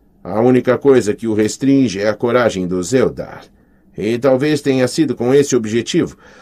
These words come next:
o de auxiliá-los na necessidade, que fomos trazidos para esta terra." "Que os Eldar cuidem disso", respondeu Bereg. "Nossas vidas já são breves o suficiente."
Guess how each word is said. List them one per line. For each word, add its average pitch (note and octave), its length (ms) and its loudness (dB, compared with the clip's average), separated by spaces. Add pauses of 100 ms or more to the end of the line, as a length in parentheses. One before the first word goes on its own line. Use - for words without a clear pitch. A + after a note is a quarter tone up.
(120)
o B2+ 140 2
de C3+ 120 0
auxiliá-los D3+ 720 2
na G2 100 -4
necessidade, G2 920 -4 (320)
que C3 200 0
fomos D#3+ 320 0
trazidos D3 520 -2
para F#2+ 260 -2
esta F2 300 -4
terra." - 460 -16 (1000)
"Que A#2+ 220 6
os C#3 160 6
Eldar D3 420 4
cuidem C#3+ 400 4
disso", A#2+ 480 0
respondeu D#2 560 -8
Bereg. C2+ 420 -14 (540)
"Nossas B2+ 420 -2
vidas G#2+ 360 4
já G#2 140 -6
são B2 240 0
breves A#2+ 380 2
o F#2 80 -6
suficiente." - 880 -10